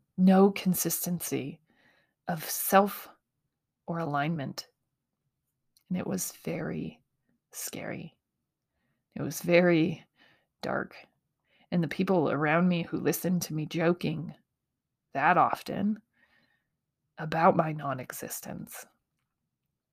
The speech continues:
just thought it was a funny joke. That's just what Hannah says. And I don't know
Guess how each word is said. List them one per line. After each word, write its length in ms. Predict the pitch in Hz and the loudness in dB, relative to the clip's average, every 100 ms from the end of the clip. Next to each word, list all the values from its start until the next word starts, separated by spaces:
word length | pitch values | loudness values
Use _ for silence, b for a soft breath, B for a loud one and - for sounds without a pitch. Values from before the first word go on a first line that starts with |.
| _ _ _ _ _ _ - - _ _ - | _ _ _ _ _ _ -20 -20 _ _ 2
just 260 | 185 180 | 4 4
thought 360 | - 165 175 - _ | 4 4 4 0 _
it 160 | - 190 | 0 0
was 160 | 165 156 | 0 -4
a 40 | |
funny 320 | - - 160 | -4 -2 -2
joke. 380 | 180 113 - - | -2 0 0 -2
That's 220 | - 143 - | -6 -4 -2
just 320 | 175 - - | -2 -2 0
what 160 | 135 | -2
Hannah 320 | - 160 131 - | -2 -8 -8 -10
says. 680 | - - 113 101 - - - _ _ _ _ _ _ _ _ _ _ _ _ _ _ - | -6 -2 -2 -4 -8 -8 -12 _ _ _ _ _ _ _ _ _ _ _ _ _ _ 0
And 140 | 185 | 4
I 140 | 180 226 | 6 6
don't 240 | 294 - | 4 2
know 580 | 190 202 285 - - | 2 4 6 4 0